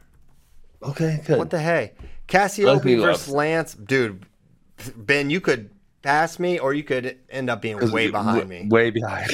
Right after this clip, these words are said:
Speaker 1: <laughs>
Speaker 2: We're very
Speaker 1: I went
Speaker 2: different.
Speaker 1: o-, I went a lot of opposites this week.
Speaker 2: We did.
Speaker 1: All right.
Speaker 2: Cassiope versus Lance. Lance, uh,
Speaker 1: Five and a half.
Speaker 2: he-, getting spotted five and a half.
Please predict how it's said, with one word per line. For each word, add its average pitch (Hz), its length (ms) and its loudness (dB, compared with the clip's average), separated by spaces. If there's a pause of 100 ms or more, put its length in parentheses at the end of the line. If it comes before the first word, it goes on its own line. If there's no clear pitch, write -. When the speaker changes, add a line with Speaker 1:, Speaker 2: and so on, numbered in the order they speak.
Speaker 1:
<laughs> 156 100 2
Speaker 2:
We're 143 180 4
very 156 300 6
Speaker 1:
I 143 180 2
went 156 140 0
Speaker 2:
different. - 20 -2 (120)
Speaker 1:
o-, 147 100 2 (100)
I 165 120 -18 (120)
went 135 160 2
a 117 40 4
lot 117 200 2
of 90 60 -2
opposites 95 420 -4
this 92 160 -8
week. 82 280 -8 (260)
Speaker 2:
We 104 100 -4
did. 98 360 -4 (920)
Speaker 1:
All 90 60 -6
right. 87 60 0 (160)
Speaker 2:
Cassiope 185 380 -2
versus 156 220 -4
Lance. 135 580 -2
Lance, 147 460 -2 (180)
uh, 113 520 -2
Speaker 1:
Five 87 200 -4
and 90 140 -6
a - 20 -8
half. 82 480 -4
Speaker 2:
he-, - 100 -20
getting 123 180 -8
spotted 127 440 -6
five 127 280 -4
and 117 80 -8
a 107 40 -8
half. 104 460 -8